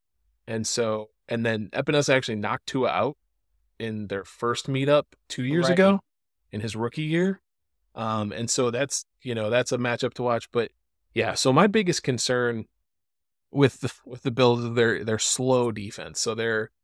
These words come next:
Speaker 1: I got kind of off on a tangent talking about McDer-, McDermott coaching and, and the pressure. Um, but they're incredibly technique sound. They play an excellent form of zone.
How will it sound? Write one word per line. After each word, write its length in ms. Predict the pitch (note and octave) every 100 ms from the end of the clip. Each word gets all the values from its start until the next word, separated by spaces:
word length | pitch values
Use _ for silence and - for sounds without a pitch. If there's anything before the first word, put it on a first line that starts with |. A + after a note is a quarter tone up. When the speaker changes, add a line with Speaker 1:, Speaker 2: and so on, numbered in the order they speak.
| _ _ -
Speaker 1:
I 140 | F#2
got 160 | B2 G#2+
kind 160 | B2+
of 80 | A2
off 200 | A2+ G#2+
on 80 | G#2+
a 40 | G#2
tangent 380 | - G#2+ G2+
talking 180 | A2+ G#2
about 180 | G#2 F#2+
McDer-, 260 | G#2 G#2 -
McDermott 460 | A#2 - B2 A2 -
coaching 440 | - A2 - G#2
and, 100 | F#2+
and 160 | D#2+ F#2
the 60 | G2
pressure. 480 | C3+ A#2+ A2+ G2+ _ _ _ _ _
Um, 320 | G#2+ G2+ G2 F2 _ _ -
but 380 | B2 C3+ A2+ - -
they're 480 | B2+ B2 A2+ A2 - _ _
incredibly 640 | C3 B2 - D#3 F3 F3
technique 460 | C#3 C3+ - B2+ A#2+
sound. 540 | - G2+ F#2 F#2+ F#2+ - _ _ _ -
They 100 | A#2+
play 520 | - - B2 A#2 G#2+ -
an 140 | A2
excellent 420 | B2+ - - B2+
form 300 | - B2+ A#2+
of 160 | A2+ G#2+
zone. 500 | G#2 G2+ G2+ G2+